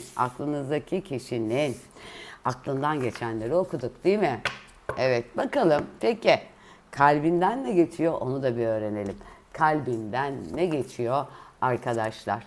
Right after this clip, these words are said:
Evet, "Seninle kutlamalar yapmak istiyorum, barışmak istiyorum ya da bir şeyleri toparlamak istiyorum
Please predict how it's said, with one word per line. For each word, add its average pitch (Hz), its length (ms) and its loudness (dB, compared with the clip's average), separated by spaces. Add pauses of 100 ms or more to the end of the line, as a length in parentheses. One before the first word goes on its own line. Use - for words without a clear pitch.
(120)
Evet, 143 480 2 (580)
"Seninle 170 600 2
kutlamalar 143 680 -4
yapmak 117 440 -2
istiyorum, 113 500 -4
barışmak 131 480 2
istiyorum 113 380 -6
ya 139 120 -2
da 120 120 -2
bir 151 140 -2
şeyleri 123 420 -2
toparlamak 127 640 -2
istiyorum 104 360 -6